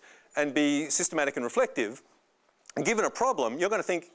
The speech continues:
very carefully about that specific problem and the sorts of instances of the problem you're likely to encounter, and you will make a wise decision about which algorithm to pick. So we're gonna do the same thing here. We're sort of gonna be reflective. We're gonna look at bubble sort and we're gonna think, "Hmm, can we learn something from bubble sort?"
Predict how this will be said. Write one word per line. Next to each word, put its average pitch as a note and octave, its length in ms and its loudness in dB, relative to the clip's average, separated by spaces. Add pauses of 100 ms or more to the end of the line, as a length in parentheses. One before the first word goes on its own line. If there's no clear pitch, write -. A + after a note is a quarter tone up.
(220)
very A#3+ 200 2
carefully G3+ 360 2
about D3+ 180 0
that D#3+ 160 -2
specific - 480 -2
problem D#3 380 0
and B2+ 80 -2
the A#2 60 -4
sorts E3 260 0
of D3 80 0
instances C#3 520 -2 (260)
of C#3+ 60 0
the B2+ 60 -2
problem C3+ 320 0
you're B2+ 80 4
likely C3+ 280 0
to B2 120 2
encounter, A#2+ 360 0 (380)
and D3+ 100 0
you E3+ 80 0
will F3 80 2
make E3+ 180 0
a E3+ 40 2
wise G#3 380 0
decision C3+ 400 -2
about A2 160 2
which A#2+ 140 -6
algorithm G#2 320 0
to - 80 -20
pick. - 240 -16 (600)
So F3 160 0
we're A#3 200 2
gonna A3+ 200 2
do G#3+ 100 2
the F#3+ 80 0
same G3+ 220 2
thing F#3 160 0
here. E3+ 180 0
We're C#3 120 2
sort A3+ 180 4
of G#3 60 0
gonna F#3+ 200 2
be F3 280 0
reflective. E3 540 0
We're D3 80 0
gonna F3 180 2
look A3+ 220 2
at G#3+ 100 -2
bubble D#3+ 200 2
sort D#3 240 2
and D3+ 80 -8
we're D3+ 60 -2
gonna D#3 120 -4
think, E3+ 240 -4
"Hmm, G3+ 340 -2
can B3 240 0
we A3+ 120 2
learn G3+ 380 2
something E3 300 -2
from D3 140 -8
bubble B2 200 0
sort?" G2 240 -8